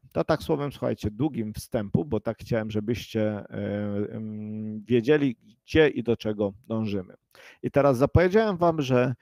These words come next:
pokażę wam kilka programów, e, po-, więc postanowiłem pokazać wam po jednym programie,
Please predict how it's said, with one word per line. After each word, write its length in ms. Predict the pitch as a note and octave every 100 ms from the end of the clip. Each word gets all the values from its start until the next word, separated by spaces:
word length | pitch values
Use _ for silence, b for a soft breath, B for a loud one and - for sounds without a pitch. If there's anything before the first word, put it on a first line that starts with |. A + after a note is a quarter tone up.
| b -
pokażę 400 | C3 C#3+ C3 B2
wam 200 | B2+ A2+
kilka 340 | - D3 C3
programów, 840 | - A2+ G#2 G#2 G2 G#2+ F3 - -
e, 200 | - A2
po-, 180 | - B2
więc 400 | B2 B2 B2+ -
postanowiłem 580 | - B2+ - B2+ C#3+ E3
pokazać 440 | C#3+ C3 C3 C3+
wam 160 | B2+ B2
po 120 | B2
jednym 260 | B2 A#2+ A#2+
programie, 640 | A2 G#2+ G#2 G2 A2 A2